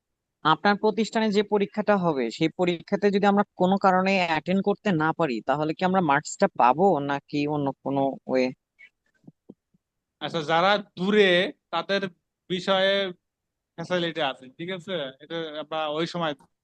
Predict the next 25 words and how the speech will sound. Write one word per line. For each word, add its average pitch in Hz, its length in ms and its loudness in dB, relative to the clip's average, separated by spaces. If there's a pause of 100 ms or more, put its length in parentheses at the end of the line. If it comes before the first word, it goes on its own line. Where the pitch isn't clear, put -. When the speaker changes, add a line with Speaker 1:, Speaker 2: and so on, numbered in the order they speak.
(240)
Speaker 2:
দেখ-, - 400 -10
কথা 123 160 -10
বলবো। 113 280 -18 (1200)
Speaker 1:
কারণ 165 240 4
স্যার, 202 200 4
এটা 185 200 4
বলার 180 260 4
কারণ 180 320 4
হলো, 190 180 -2
আমি 175 220 -2
গত 156 260 -2
এক 160 260 4
মাস 160 260 -4
আগে 156 360 2 (540)
রাজশাহীতে 151 480 0
Speaker 2:
হুম। 151 100 -4
Speaker 1:
পরীক্ষা 165 300 0
দিতে 180 280 0
গিয়ে 170 340 4
আমি 170 380 4
বাস 143 320 2
থেকে 180 160 0
নামার 160 320 0
পর 196 220 0
একটা 165 200 -2